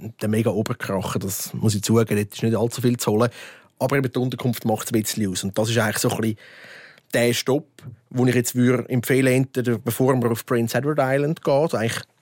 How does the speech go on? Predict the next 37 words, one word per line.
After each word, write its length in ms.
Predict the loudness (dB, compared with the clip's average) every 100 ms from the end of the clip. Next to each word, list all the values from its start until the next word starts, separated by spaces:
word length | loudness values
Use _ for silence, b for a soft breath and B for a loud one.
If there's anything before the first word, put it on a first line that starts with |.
| -4
dann 120 | 0
in, 100 | 0
in 220 | 0 0
die 80 | 2
nächste 240 | 2 0 -2
Provinz, 400 | -2 0 0 0
die 40 |
wir 80 | 0
vorher 200 | 2 2
schon 140 | 4
erwähnt 380 | 2 4 0 0
haben, 200 | 0 2 0 -8 B B B B
oder 260 | 0 2 4
aber 260 | 4 4 2
wir 80 |
gehen 240 | 2 2 2
weiter 240 | 0 0
südlich, 500 | 2 2 4 2 2
also 180 | 0 0
schl-, 260 | -2 -6 -4
schliesst 300 | 2 2 2
sich 80 | -2
so 80 | 0
ein 20 |
bisschen 180 | 2 2
der 80 | 2
Kreis 300 | 2 2 2
wieder, 240 | 2 2 -2 B B B -4
ähm, 400 | 2 4 4 2 -2 B B
aber 240 | 0 0 0
dann 80 | 0
ist 40 |
man 80 | -2
schon 100 | 0
fast 140 | 2 2
ein 60 |
bisschen 280 | 2 2 0